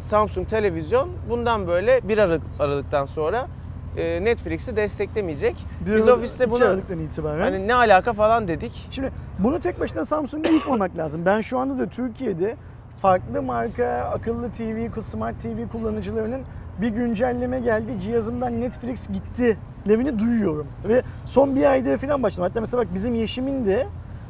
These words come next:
Speaker 2: evindeki televizyondan Netflix gitti yeni gelen güncelleme. Onun da bir Android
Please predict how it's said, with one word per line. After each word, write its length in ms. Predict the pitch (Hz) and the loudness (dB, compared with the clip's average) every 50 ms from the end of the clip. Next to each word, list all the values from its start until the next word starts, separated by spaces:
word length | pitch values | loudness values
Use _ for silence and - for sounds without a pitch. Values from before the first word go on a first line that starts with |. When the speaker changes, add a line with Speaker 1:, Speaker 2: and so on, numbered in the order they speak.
| - - - | -4 0 2
Speaker 2:
evindeki 400 | 208 202 247 240 240 202 240 - | 2 2 2 0 0 -2 -2 -2
televizyondan 680 | - 233 214 202 190 156 185 196 190 208 269 - 247 | -2 0 0 0 -2 -2 -2 0 2 2 2 4 2
Netflix 400 | 240 - - - 262 269 - - | 0 0 -2 -4 -6 -6 -6 -6
gitti 240 | 262 220 - - 269 | -10 -8 -4 0 2
yeni 200 | 226 208 202 196 | 2 4 4 4
gelen 300 | 196 185 180 175 170 165 | 2 2 2 2 0 -2
güncelleme. 500 | 170 170 165 147 170 165 156 160 170 180 | -4 -4 -4 -2 -2 -2 -2 0 -2 -2
Onun 160 | 196 208 208 | 0 0 0
da 60 | 208 | 0
bir 60 | 214 | 2
Android 380 | 208 190 190 190 196 202 208 | 2 2 0 0 -2 -2 -2